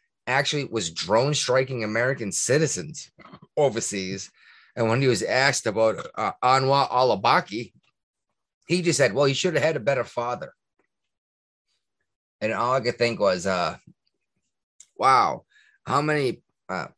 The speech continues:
young black y-, men Americans, uh, are in the same situation where they should have had a better father. And I know that sounds racist, but that's actually a big issue in the black community right now in the United States is, uh, lack of fatherhood.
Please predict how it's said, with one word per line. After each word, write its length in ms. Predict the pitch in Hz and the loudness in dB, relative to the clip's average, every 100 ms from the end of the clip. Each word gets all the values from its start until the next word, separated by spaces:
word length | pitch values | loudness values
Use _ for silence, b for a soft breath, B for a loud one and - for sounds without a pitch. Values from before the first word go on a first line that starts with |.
| _ | _
young 400 | 95 107 120 135 | -4 0 2 0
black 340 | 104 113 123 - _ - | -4 -2 -2 -6 _ -12
y-, 160 | 110 90 | -10 -8
men 300 | 110 123 123 | -2 0 0
Americans, 840 | 110 113 107 101 87 82 - - _ _ _ _ _ _ _ _ - | 2 2 2 0 -6 -8 -10 -12 _ _ _ _ _ _ _ _ -2
uh, 40 | |
are 260 | 104 90 113 | 0 2 0
in 60 | |
the 80 | 107 | -2
same 240 | - 127 127 | 0 0 0
situation 580 | 123 110 104 113 110 | -2 -2 0 0 0
where 100 | 104 | -2
they 260 | 101 95 b b | 0 0 b b
should 260 | - - 143 | -4 0 2
have 80 | 127 | 4
had 140 | 135 | 2
a 40 | 110 | 0
better 260 | 120 107 | 0 0
father. 540 | 98 110 110 87 85 - | -2 -2 -2 -2 -6 -8
And 320 | 110 104 87 80 b b b | -6 -6 -8 -12 b b b
I 120 | 107 | 0
know 160 | 117 131 | 2 4
that 120 | 123 | 2
sounds 260 | 139 113 85 | 2 0 0
racist, 580 | 101 127 120 90 - - | 2 2 0 -6 -8 -6
but 320 | 104 95 90 _ _ _ _ _ _ _ _ - _ | -2 -2 -2 _ _ _ _ _ _ _ _ -20 _
that's 240 | - 131 135 | 0 2 4
actually 300 | 139 131 123 | 2 2 0
a 60 | |
big 180 | 98 120 | 2 2
issue 260 | 113 131 120 | 2 0 -4
in 80 | 92 | -6
the 60 | |
black 320 | 87 113 101 | -2 -2 -2
community 400 | - 110 117 98 | -4 -6 -4 -6
right 220 | 90 92 87 | -4 -4 -2
now 160 | 95 | -4
in 60 | 95 | -4
the 60 | |
United 260 | 95 98 90 | -4 -6 -6
States 420 | - 107 104 - | -8 -8 -8 -6
is, 320 | 90 90 85 - | -8 -8 -10 -10
uh, 440 | 92 87 87 85 73 | -6 -4 -4 -4 0
lack 220 | 101 104 | 0 -2
of 80 | 95 | -4
fatherhood. 540 | 101 110 80 78 67 | -2 -2 -2 -10 -12